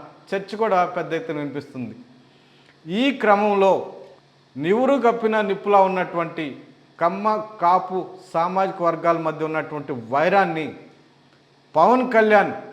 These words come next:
ఏ విధంగా దానిని సమయస్ఫూర్తిగా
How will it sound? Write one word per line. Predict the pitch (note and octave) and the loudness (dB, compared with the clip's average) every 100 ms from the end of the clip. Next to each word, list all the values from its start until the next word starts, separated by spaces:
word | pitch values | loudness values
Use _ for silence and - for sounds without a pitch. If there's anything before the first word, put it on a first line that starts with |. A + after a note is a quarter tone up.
| - _ C3 | -20 _ -4
ఏ | D3+ G#3+ | 2 4
విధంగా | B3 A3+ G#3+ G3 D#3+ - - - - C#3 | 4 2 4 4 4 -2 -14 -20 -20 -4
దానిని | C#3+ F3 F#3 F3+ C3+ - - - | 0 0 0 -4 -8 -12 -12 -4
సమయస్ఫూర్తిగా | F3 G#3+ A#3+ A3+ - G3 G#3+ G#3 F3+ | -2 0 -2 -4 -6 -4 -4 -2 2